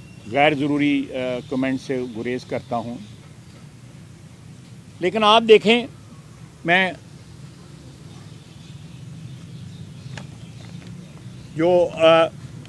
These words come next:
कुछ पॉइंट्स जो हैं, क्योंकि कानूनी और आइनी मामलात हैं, लिखे हुए हैं मेरे पास,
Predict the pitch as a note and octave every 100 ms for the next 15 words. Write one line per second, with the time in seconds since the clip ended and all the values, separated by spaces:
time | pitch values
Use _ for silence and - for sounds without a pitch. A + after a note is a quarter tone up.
0 | - E3 - F3 E3+ D#3+ D3 - D3+ D#3+
1 | F3 F3 E3+ E3+ C3+ D#3 E3+ D#3+ D#3+ C#3+
2 | D3+ D#3+ D#3+ D#3 C#3+ D3 E3+ E3 C#3+ D3
3 | D#3+ E3 E3 D3 D#3+ C#3 C3+ C3+ F3+ F3
4 | E3 D3 C3 C3+ C#3